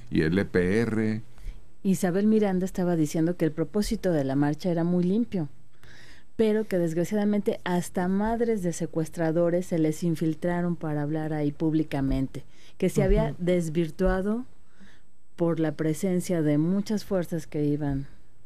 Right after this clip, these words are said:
Speaker 2: a hacer, a cambiar los orígenes, ¿no? Los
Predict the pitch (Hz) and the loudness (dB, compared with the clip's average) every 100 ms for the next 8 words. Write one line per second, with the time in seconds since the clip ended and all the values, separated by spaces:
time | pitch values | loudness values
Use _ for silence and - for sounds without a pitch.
0 | - - - 156 - 160 151 147 143 143 | -10 -10 -10 -10 -6 -4 -4 -4 -8 -8
1 | 156 160 165 175 185 180 - - - - | -6 0 2 4 2 0 -8 -12 -10 -10
2 | - 160 151 165 165 170 170 147 135 147 | -2 0 2 2 2 2 0 0 0 -2
3 | 185 160 | -2 -4